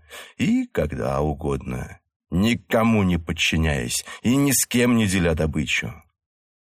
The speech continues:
Крестоносцы помогли Хенрику захватить Поморскую крепость, но даже плодами этой победы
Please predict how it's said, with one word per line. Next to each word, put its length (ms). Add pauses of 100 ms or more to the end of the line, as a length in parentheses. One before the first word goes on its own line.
(180)
Крестоносцы 920 (160)
помогли 400
Хенрику 520
захватить 560
Поморскую 580
крепость, 640 (400)
но 120
даже 280
плодами 640
этой 340
победы 680